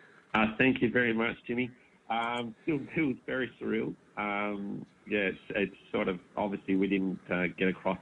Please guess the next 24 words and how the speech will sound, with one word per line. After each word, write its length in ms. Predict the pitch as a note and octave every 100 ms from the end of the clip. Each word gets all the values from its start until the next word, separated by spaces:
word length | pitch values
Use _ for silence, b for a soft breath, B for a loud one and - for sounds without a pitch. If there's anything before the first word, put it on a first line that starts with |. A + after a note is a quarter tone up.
| -
there, 200 | F2 F2+ - B B - -
uh, 160 | F#2+
'cause 160 | - F2+
we 60 | F#2+
were 80 |
racing 400 | F2+ F#2 F2+ F2 -
Saturday 320 | F#2 D#2+ F2
night, 280 | F2+ F2+ F#2 -
but, 100 | F2+
uh, 60 | E2+ -
at 340 | E2+ E2 -
Globe 260 | - F#2 E2
Derby. 340 | F2 F2+ F2+
But, 260 | F2 F2+ E2+ - B B B - F2+
um, 640 | F#2 F2+ F#2 F2 F2+ - -
yeah, 140 | F#2+
it's 220 | F2 E2+
amazing, 460 | G#2+ A2 A2+ F2 F2 -
amazing 560 | E2+ F#2 G2+ F2+ F2+ E2 -
to 100 | F#2
even 260 | F2+ E2+
have 200 | E2 E2+
a 80 | E2
horse 240 | D#2+ F2+